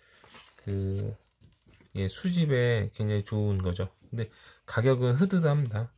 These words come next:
가격은 굉장히 높아. 이거, 이게 지금 육백만 원입니다. 육백만 원. 지금 보이시는 게 육백만 원. 그 다음에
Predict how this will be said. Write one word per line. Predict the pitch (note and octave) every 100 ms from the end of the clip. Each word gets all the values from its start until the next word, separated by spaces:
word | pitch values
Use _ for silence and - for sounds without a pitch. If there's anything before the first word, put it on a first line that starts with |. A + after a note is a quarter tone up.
| _
가격은 | - A2+ A2+
굉장히 | G#2+ G#2+ G#2
높아. | F2+ -
이거, | G2+ G#2+ - - - _
이게 | A#2 B2
지금 | A#2+ A2+ A2+ A#2+ A2+ - - - - - _ -
육백만 | A#2 - C#3+ C3 G#2+
원입니다. | F#2+ F2+ F#2 F#2
육백만 | F#2 - A2 G2
원. | F2+ F2+ F2 -
지금 | - G#2 F#2+
보이시는 | G2 F#2+ - F2+
게 | F2+
육백만 | F#2 G#2 G2 F#2
원. | G#2 C3+
그 | -
다음에 | - F#2 G2 A#2+ E3